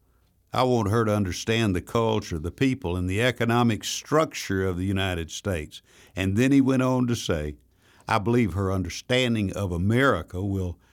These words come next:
help my company become the number one importer of neckties into the U S."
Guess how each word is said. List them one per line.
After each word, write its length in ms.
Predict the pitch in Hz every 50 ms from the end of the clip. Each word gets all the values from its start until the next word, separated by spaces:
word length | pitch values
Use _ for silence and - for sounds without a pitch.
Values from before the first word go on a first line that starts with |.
| _ _ _ _
help 260 | - 180 165 - -
my 140 | 127 117 107 98
company 500 | - - 151 156 147 - 98 95 101 107
become 380 | 98 104 101 120 127 123 123 107
the 80 | 101
number 400 | 101 107 113 120 120 120 110 110
one 440 | 98 101 104 107 120 143 165 156 131
importer 600 | 107 92 87 85 - - 95 90 87 85 90 87
of 140 | 85 82 82
neckties 720 | 95 98 95 82 - - 95 90 82 78 82 82 80 - _ _ _ _ _ _ _
into 480 | - 92 90 82 - - - 101 92 87
the 120 | 76 87 82
U 300 | 78 85 90 87 82 80
S." 400 | 82 73 69 71 69 - -